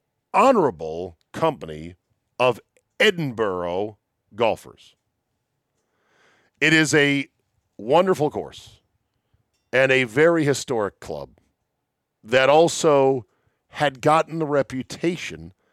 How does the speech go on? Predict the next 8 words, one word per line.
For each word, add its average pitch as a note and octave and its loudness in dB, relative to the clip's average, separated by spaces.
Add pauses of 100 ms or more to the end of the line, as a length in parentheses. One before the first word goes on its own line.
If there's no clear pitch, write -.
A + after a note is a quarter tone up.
(220)
as A#2+ 0
being B2+ -4 (360)
the C3 0
rudest D#3 -4 (200)
club B2 0 (140)
in A2+ -6
the G#2 -4
world. E2+ -14